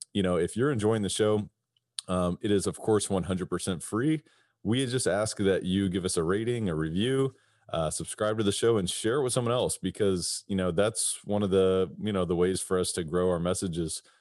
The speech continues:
for this to organically grow. And of course, if we're giving this to you for free, we ask that your fee that you pay is just to share this with someone else. If you find value with the show, uh, we'd certainly be grateful.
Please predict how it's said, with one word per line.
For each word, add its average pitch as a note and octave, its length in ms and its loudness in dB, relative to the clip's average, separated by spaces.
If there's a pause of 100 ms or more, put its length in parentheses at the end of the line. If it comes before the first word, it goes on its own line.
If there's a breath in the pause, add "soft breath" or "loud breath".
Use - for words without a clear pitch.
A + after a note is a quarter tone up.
(180 soft breath)
for G2+ 280 2
this F#2 280 0
to F2 140 -2
organically F2 640 -2
grow. F2+ 340 0
And D#2+ 100 -4
of D2+ 100 -8
course, G2+ 300 0
if - 80 -14
we're F#2+ 80 0
giving F#2+ 300 0
this F#2 180 0
to F#2+ 100 -4
you F#2 100 0
for E2 140 -10
free, A#2 300 -2 (340 soft breath)
we A#2+ 260 0
ask G#2 480 -4
that F2+ 320 2
your A#2 300 2
fee F2 260 -2
that D#2+ 120 -6
you A#2+ 180 0
pay E2+ 420 -2
is F#2 220 0
just B2+ 160 0
to A2 80 -2
share A2 280 -2
this G#2+ 160 0
with G2+ 80 -8
someone A2 240 0
else. A2 200 -2
If - 100 -10
you G#2 80 -2
find G#2 280 0
value F#2+ 420 2
with E2 120 -6
the F2+ 80 0
show, E2+ 400 2 (380 soft breath)
uh, E2+ 200 2
we'd E2+ 160 0
certainly F2+ 320 0
be E2 120 -2
grateful. F2+ 560 0